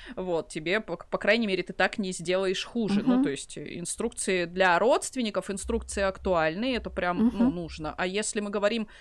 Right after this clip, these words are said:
Speaker 1: о специалисте, которого нет, э, квалификации, и он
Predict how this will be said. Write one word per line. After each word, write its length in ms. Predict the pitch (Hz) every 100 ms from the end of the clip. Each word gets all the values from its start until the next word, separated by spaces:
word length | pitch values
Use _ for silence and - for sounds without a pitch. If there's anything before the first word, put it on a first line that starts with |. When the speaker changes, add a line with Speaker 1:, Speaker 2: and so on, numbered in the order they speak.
| - - -
Speaker 1:
о 280 | 202 208 202
специалисте, 600 | - - 208 208 - 196
которого 340 | 190 196 190
нет, 380 | 190 208 196 - -
э, 260 | 170 165 160
квалификации, 800 | 175 185 - 190 185 - - 147 160 - - - - - - - - -
и 320 | 185 185 165 -
он 240 | 185 170